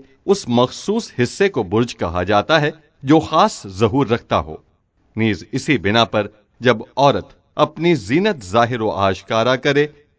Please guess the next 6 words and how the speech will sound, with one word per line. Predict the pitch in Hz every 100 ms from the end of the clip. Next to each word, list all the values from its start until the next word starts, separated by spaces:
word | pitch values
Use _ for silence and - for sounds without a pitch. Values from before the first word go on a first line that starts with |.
| _
تو | 120 117 -
تبرجت | - 143 160 180 151 113 - -
المرأة | 104 110 120 131 143 110 80 - -
کہتے | 123 -
ہیں۔ | 95 80 - _ _ _ _ _ -
بہرحال | 139 113 101 98 90